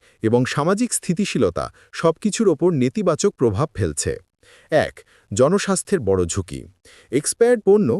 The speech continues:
বিশেষত প্লাস্টিকজাত মোড়ক, আগুনে পোড়ালে তৈরি হয় বিষাক্ত গ্যাস, যা শ্বাসকষ্ট, চোখে জ্বালা পোড়া, মাথা ব্যথা,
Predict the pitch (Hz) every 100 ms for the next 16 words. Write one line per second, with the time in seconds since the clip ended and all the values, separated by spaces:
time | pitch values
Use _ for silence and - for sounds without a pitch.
0 | - _ - 147 202 196 185 175 117 131
1 | - 202 175 170 175 117 165 139 - -
2 | _ - - 160 226 247 190 185 202 185
3 | 131 127 117 117 101 - 170 - 143 101
4 | 131 - _ _ 95 107 98 - 98 -
5 | 131 123 - 131 165 _ _ 139 135 160
6 | 113 113 151 113 85 - _ - 98 -
7 | 190 151 123